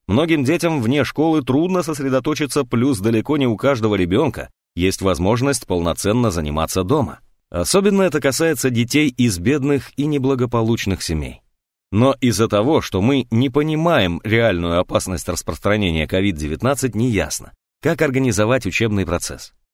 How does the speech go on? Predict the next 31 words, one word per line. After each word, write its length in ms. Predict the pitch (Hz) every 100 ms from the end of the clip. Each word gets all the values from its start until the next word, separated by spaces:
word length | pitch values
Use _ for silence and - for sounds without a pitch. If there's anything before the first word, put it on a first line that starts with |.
| _ -
Очевидно, 480 | 104 120 135 185 175
необходимо 600 | 165 143 143 143 185 170
принимать 540 | 143 135 135 143 117
меры 260 | 117 143 143
предосторожности, 920 | 123 113 - 98 127 143 143 127 139
но 180 | 135 143
насколько 580 | 135 131 - 185 165
суровыми 640 | 147 139 143 185 180 98 80
они 220 | 80 110
должны 380 | 98 107 95 127
быть? 300 | 120 - - _ _ _ _ -
Нужно 340 | 220 175 117
ли 100 | 87
заставлять 520 | 80 107 131 156 139
детей 420 | 95 120 220 156 - _ -
все 140 | 131
время 240 | 156 190
носить 280 | 160 147 170
маски, 440 | 147 151 - - 117 _ _ -
делить 320 | 92 139 185
школьников 640 | - 160 160 143 127 -
на 200 | 139 143
три 200 | 117 90
смены 460 | - 123 151 147 123 _ -
и 220 | 151 170
не 180 | 156 175
разрешать 520 | 170 156 170 - 180
выходить 440 | 143 143 156 156 135
из 100 | 127
своих 260 | 143 143
классов? 480 | - 131 101 - -